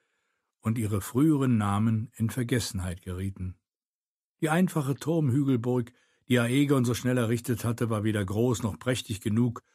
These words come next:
um den König und seinen Hof zu beherbergen, weshalb man schon mit dem Ausbau begonnen hatte, ehe die Eroberung vollendet war. Ein neuer Bergfried wurde errichtet,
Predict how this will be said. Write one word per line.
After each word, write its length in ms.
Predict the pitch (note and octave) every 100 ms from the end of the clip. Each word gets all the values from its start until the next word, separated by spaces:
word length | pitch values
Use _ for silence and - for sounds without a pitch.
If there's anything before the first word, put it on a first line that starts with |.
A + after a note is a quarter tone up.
| _ _
um 120 | G#2
den 180 | A2+ G2+
König 420 | - C#3+ C#3+ A2
und 80 | G#2
seinen 280 | A#2 A2+ F2+
Hof 240 | C3+ A#2
zu 140 | - G#2+
beherbergen, 760 | G#2 C#3 B2+ A2 A2 G#2 G2+ - _ _ _
weshalb 400 | C#3 B2+ E3 F#3
man 120 | F3+
schon 160 | - D3+
mit 120 | C#3
dem 180 | C3+ C3
Ausbau 480 | B2 C3 - - F#2+
begonnen 420 | G2+ G#2 G#2+ F#2
hatte, 300 | A2+ A2+ G#2 _ _ _
ehe 320 | D3 D#3 B2
die 140 | G#2+ G2+
Eroberung 600 | F#2+ B2 A#2 G2+ G#2 G2
vollendet 580 | - G#2+ B2 A2+ F2+ G2
war. 340 | F#2 F#2 E2+ _ _ _ _ _ _ -
Ein 120 | G#2+
neuer 260 | C3 B2
Bergfried 600 | G#2 A2 B2 - A#2+ A#2+ A2+
wurde 180 | A2+
errichtet, 560 | A2 G2+ A2+ - A#2+